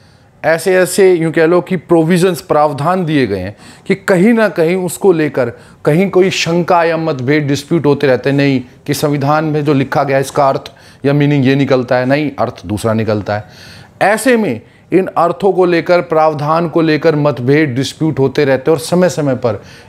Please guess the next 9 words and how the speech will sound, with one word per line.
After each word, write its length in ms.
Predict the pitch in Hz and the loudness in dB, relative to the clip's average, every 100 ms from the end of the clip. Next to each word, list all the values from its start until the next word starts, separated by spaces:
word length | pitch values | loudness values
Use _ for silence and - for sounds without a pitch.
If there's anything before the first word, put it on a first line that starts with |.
| - | -6
इसको 320 | 143 - 170 | -4 0 0
लेकर 320 | 156 147 160 | 2 0 0
मुकदमे 580 | 147 131 143 135 143 127 | 0 0 0 0 0 0
या 100 | 123 | 0
यूँ 160 | 131 127 | 0 -2
कह 160 | 131 | -2
लो 160 | 135 147 | 0 -2
कि 160 | 151 | -2
केसेस 560 | 139 139 135 151 110 | -2 -2 0 0 0